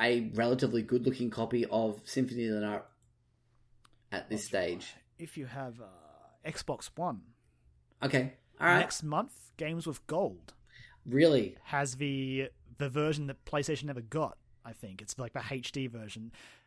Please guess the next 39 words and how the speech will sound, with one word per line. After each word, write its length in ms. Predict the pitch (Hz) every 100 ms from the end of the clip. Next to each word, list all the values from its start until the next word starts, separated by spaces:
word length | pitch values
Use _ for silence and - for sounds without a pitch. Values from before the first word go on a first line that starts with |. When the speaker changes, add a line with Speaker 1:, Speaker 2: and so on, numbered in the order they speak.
| _ -
Speaker 2:
Not 220 | 170 -
super 260 | - 202 165
different, 260 | 170 311 480
Speaker 1:
All 40 |
right. 340 | 539 571 - _
Speaker 2:
but 100 | 156
it 100 | 151
is 160 | 165 170
a 60 |
version 340 | 151 156 156 151
of 60 | -
Symphony 280 | 151 151
of 60 | 143
the 60 | 135
Night 120 | 131
with, 160 | 123 127
like, 220 | 120 117
achievements 460 | - 135 123 110
and 100 | 101
stuff. 300 | - 90 - -
And 80 | 123
it's 280 | - - -
one 140 | 139
of 60 | 139
their 120 | 139
Speaker 1:
Okay. 160 | - 139
Speaker 2:
Games 140 | 139
of 100 | 135
Gold 200 | 147 139
games 280 | 127 131 127
next 200 | 135 -
month, 280 | 147 190 -
and 80 | 131
I'm 100 | 113
so 460 | - - 190 202 185 185
jealous. 480 | - 214 202 - - - - - - 147
I 160 | 180
bought 340 | - 170 180
the, 140 | 156